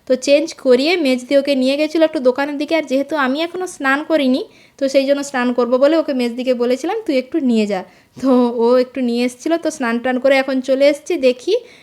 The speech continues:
এখন মিমির কোলে বস-, মানে ঘোরাঘুরি করতিছে। তো চলো আজকের ব্লগটা এখন দুপুর থেকেই স্টার্ট করছি। By the way, সবাই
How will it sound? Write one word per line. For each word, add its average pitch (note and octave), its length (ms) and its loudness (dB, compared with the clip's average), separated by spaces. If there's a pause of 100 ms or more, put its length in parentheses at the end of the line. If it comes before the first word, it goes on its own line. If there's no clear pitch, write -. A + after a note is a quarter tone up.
(100)
এখন A#3 300 0 (400)
মিমির C4 280 2
কোলে B3+ 260 2
বস-, A#3+ 320 -2
মানে A3+ 240 -2
ঘোরাঘুরি A#3 400 2
করতিছে। F#3+ 560 -8 (640)
তো D#4+ 100 -2
চলো D#4+ 340 2 (140)
আজকের C4+ 400 0
ব্লগটা E4+ 340 0
এখন F4 240 -2
দুপুর D4 200 -2
থেকেই E4 380 -2
স্টার্ট A3 360 -2
করছি। C4+ 420 2
By A#3+ 240 2
the C#4 120 2
way, F4 140 2
সবাই B3+ 380 -2